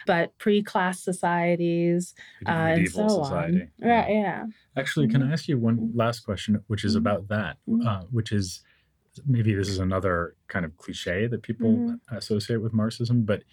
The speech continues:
Speaker 2: it's thought to be very deterministic, and
Speaker 1: Mm-hmm.
Speaker 2: partially because it's materialist, right? So
Speaker 1: Yeah.
Speaker 2: that it had to happen, that there was the medieval feudal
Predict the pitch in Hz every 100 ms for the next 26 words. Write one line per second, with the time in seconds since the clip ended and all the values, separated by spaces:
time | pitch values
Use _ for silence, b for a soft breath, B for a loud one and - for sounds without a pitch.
0 | b b - 113 - 107 107 95 92 90
1 | 85 87 - 87 87 92 - - - 233
2 | 220 247 226 220 87 80 - - 95 87
3 | - 82 95 87 76 107 - 226 240 233
4 | 190 226 247 B B - 95 104 98 -
5 | 98 - 92 90 87 85 82 80 92 87
6 | 90 85 85 - 87 87 - 101 90 90
7 | 85 82 82 82 - - 98 90 82 80
8 | 80